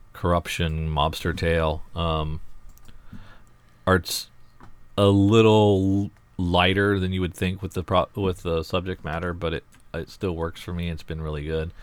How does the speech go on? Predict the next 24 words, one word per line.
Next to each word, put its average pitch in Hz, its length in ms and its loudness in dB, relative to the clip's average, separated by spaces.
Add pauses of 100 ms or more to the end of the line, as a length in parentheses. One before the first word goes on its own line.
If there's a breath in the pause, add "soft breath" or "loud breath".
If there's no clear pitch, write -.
(480 loud breath)
and, 80 340 0
um, 78 340 -4 (920 soft breath)
will 101 100 -2
be 98 120 2
a 90 60 0
fun 90 260 -2
trade, 73 340 -4 (180)
I 80 100 -8
think, 80 260 -10
to 85 80 -10
have, 76 360 -6 (300)
uh, 73 320 -10
after, 78 460 -10 (260)
after 87 220 -12
it - 60 -14
gets - 160 -12
collected. - 420 -10
If - 120 -16
you 87 60 -8
haven't 80 160 -8
been 78 100 -10
checking 82 300 -12
it 78 80 -14
out, - 220 -12